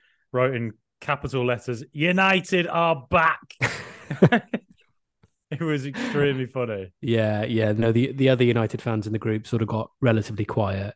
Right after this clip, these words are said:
Speaker 2: Sort of a couple of snipey remarks back, but
Speaker 1: Yeah.
Speaker 2: generally speaking, I think they're, um, licking their wounds.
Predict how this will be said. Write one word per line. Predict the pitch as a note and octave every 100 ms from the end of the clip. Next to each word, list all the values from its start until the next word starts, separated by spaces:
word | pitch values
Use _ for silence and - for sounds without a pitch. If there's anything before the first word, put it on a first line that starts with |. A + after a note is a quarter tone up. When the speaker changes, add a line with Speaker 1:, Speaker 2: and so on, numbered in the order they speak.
| -
Speaker 2:
Sort | F#3
of | E3+
a |
couple | E3+ F3 D#3
of |
snipey | - D3 A#2+ -
remarks | A2+ A2 A2 -
back, | - G#2 G2+ - _ _ _ _
but | B2 A2
Speaker 1:
Yeah. | G#2
Speaker 2:
generally | A#2+ A2
speaking, | - - G#2 G#2+ G2+
I |
think | - G#2+
they're, | A2 G2 G2
um, | F#2+ F#2+ _ _ _ _ _ _ _
licking | A2 - A#2
their | G2+
wounds. | G2+ G2+ F#2+ - -